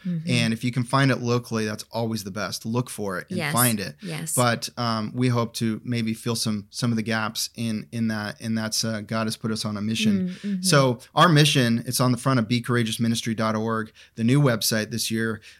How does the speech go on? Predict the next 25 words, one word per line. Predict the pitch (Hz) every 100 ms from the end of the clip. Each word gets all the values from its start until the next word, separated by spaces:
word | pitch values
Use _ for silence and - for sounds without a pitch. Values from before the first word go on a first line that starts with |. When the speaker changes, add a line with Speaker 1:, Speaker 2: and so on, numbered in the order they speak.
| -
Speaker 2:
Uh, | 117 110 101 -
our | 123
mission | 127 131 127 117
is | 113
to | 113
equip | 107 131 131
God's | 143 139
people | - 107 107
to | 104
be | 104 107
courageous | 117 110 104 107 104
in |
uncertain | 101 101 95 98
times. | 92 95 151 - _ - - -
And | 120 110 110
so | - 120 110 107
we're | 117 123 123
so | - - 123 123 127 120 -
committed | 113 113 120 113
to | 110
that. | 101 98
And | 117
that | 117
has | 113
to | 117